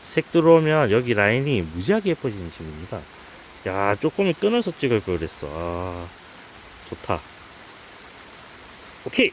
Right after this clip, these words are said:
여기까지. <laughs>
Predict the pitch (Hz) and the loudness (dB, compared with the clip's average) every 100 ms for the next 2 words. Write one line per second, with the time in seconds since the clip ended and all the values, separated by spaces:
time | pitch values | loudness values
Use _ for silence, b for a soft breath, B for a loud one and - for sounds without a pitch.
0 | - 113 - - - - - - - - | -2 -6 -6 -10 -14 -16 -18 -18 -12 -12
1 | - - - - - - - - - B | -12 -20 -20 -20 -20 -20 -20 -20 -16 B
2 | B 180 175 160 - 113 | B -10 -10 -12 -10 -8